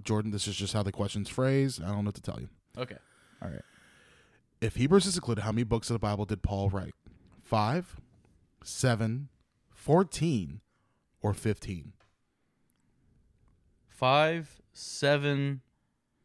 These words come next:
Speaker 2: What are, what are the answers?
Speaker 1: Five, seven, fourteen, fifteen.
Speaker 2: Five, seven, fourteen, fifteen.
Speaker 1: Come on. Come on.
Speaker 2: Hmm.
Speaker 1: You know,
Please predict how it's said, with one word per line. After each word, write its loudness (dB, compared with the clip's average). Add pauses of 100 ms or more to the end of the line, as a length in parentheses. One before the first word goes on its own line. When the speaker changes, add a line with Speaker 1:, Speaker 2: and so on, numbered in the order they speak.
(1000)
Speaker 2:
What -4
are, -2
what -4
are -4
the -2
answers? -8 (280)
Speaker 1:
Five, 4
seven, -2 (480)
fourteen, -2
fifteen. -10 (2250)
Speaker 2:
Five, -10 (140)
seven, -12 (200)
fourteen, -16 (120)
fifteen. -20
Speaker 1:
Come -8
on. -16 (360)
Come -10
on. -14 (680)
Speaker 2:
Hmm. -4 (960)
Speaker 1:
You -4
know, -2